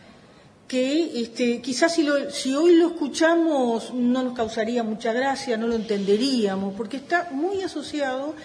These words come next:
a la sociedad y la cultura de los años treinta desde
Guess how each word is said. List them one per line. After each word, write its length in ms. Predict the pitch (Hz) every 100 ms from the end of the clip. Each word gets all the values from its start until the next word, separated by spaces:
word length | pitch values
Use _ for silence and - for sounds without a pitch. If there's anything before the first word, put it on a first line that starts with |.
| - -
a 100 | 220
la 120 | 214 214
sociedad 420 | 233 226 247 226
y 80 | 180
la 140 | 175
cultura 500 | - 185 262 247 185
de 100 | 165
los 220 | 170 165
años 260 | 214 247 247
treinta 520 | 262 262 254 302 339 - - - -
desde 800 | 202 277 359 330 370 392 403